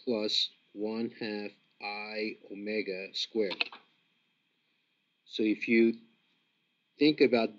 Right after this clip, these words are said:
this V and this omega, right? So V is equal to omega R. So substitute that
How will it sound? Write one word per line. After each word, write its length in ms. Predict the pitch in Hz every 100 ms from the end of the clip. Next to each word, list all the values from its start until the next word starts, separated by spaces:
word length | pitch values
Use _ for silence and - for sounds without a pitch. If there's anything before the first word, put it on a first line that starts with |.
| -
this 220 | 156 151
V 540 | 104 113 135 139 139
and 160 | 117 113
this 220 | 123 123
omega, 540 | - 117 123 123 101 - _ _ -
right? 220 | 107 143 - _
So 460 | - - 101 117 135 95 92
V 320 | 110 123 123
is 140 | 107 110
equal 220 | 117 104 -
to 200 | 104 101
omega 400 | 110 101 113 107 98 120 113
R. 220 | 104 139 - _ _ _ _ _
So 140 | - 107
substitute 920 | - 143 151 - 135 127 - 143 139
that 300 | 107 101 107